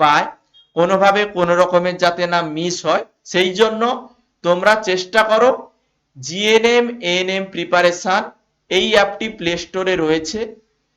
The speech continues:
এখান থেকে অ্যাপটি ইনস্টল করে রাখো। যখন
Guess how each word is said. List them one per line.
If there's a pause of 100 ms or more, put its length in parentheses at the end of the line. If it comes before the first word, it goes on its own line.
(140)
এখান (120)
থেকে
অ্যাপটি (200)
ইনস্টল (120)
করে
রাখো। (360)
যখন